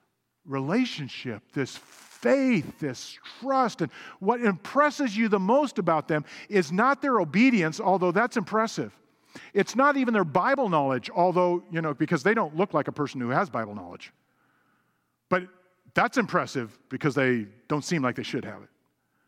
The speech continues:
But what impresses you is their confidence and trust in Jesus, in God. Like, whoa. And you look at that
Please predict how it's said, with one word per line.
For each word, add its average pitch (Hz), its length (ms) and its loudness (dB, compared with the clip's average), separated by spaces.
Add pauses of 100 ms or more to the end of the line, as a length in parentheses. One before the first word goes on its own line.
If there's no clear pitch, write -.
(800)
But 135 120 -10
what 156 160 -2
impresses 135 640 -6
you 113 200 -8
is 120 160 -10
their 104 160 -12
confidence 165 800 -14 (100)
and 107 160 -14
trust - 560 -16 (500)
in 104 220 -16
Jesus, - 720 -18 (1000)
in 123 100 -14
God. 135 500 -12 (840)
Like, 110 200 -14 (540)
whoa. 180 440 -12 (400)
And 135 100 -14
you 156 60 -8
look 233 180 -6
at 151 100 -6
that 110 300 -14